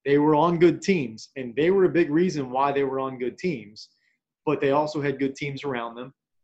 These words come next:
and they were quarterbacks on really good teams. And they, their performances in the playoffs were usually spectacular, but they weren't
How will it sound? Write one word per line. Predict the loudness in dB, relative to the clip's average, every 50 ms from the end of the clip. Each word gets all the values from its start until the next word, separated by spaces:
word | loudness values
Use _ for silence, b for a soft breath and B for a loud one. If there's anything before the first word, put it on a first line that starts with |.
| _ _ _ _ _ _ _ _ _ _ _ _ _ _ _ _ -6
and | -4 -4 -4 -4 -6 -8 -10 -14 -16 -18 _ _ _ _ _ _ _ _ _ 2
they | 4 4
were | 6 4 2 -2
quarterbacks | 2 4 4 4 4 4 2 2 0 0 -2 -4 -12 -10 -6
on | -4 -2 -2 -2 0
really | 0 0 0 -2 -4
good | -4 -4 -4 -4 -6
teams. | -10 -10 -10 -10 -14 _ _ -16 -16 -14 -14 -18 -20 _ _ -10
And | -8 -8 0
they, | 2 2 4 4 2
their | 4 4 2 2
performances | 2 0 -4 -6 -6 2 2 4 4 4 0 -2 -2 -6 -6 -6
in | -8 -10 -12
the | -12
playoffs | -14 -4 -2 0 2 2 0 0 -2 -4 -6 -8 -14 -16 -16 _ _ _ _ _ _ _
were | 0 0 0 2 2
usually | 0 0 2 4 2 2
spectacular, | 2 -2 -6 -8 -8 -8 -4 -2 -2 -2 -2 -4 -10 -14 -14 -14 _ _ _ _ _ _ _ _ _
but | -6 0
they | 2 2 2
weren't | 2 2 0 0 0 -2